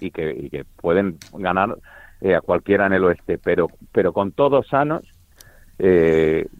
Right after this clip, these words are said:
en una eliminatoria contra los Warriors, eh, eh, por oficio me, me decanto un poco por,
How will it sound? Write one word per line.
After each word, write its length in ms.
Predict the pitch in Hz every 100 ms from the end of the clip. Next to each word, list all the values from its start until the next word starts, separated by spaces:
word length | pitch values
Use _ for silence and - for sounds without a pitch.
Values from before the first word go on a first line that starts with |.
| - -
en 200 | 92 92
una 140 | 120
eliminatoria 540 | 110 104 107 107 113 107
contra 260 | 101 110
los 120 | 107 98
Warriors, 360 | 110 120 110 -
eh, 420 | 92 85 82 80 - - - - -
eh, 280 | 90 87 78 -
por 160 | 87
oficio 400 | 85 110 - 120
me, 200 | 101 90 -
me 160 | 78
decanto 360 | 76 85 90 85
un 60 |
poco 180 | 76 80
por, 240 | 78 71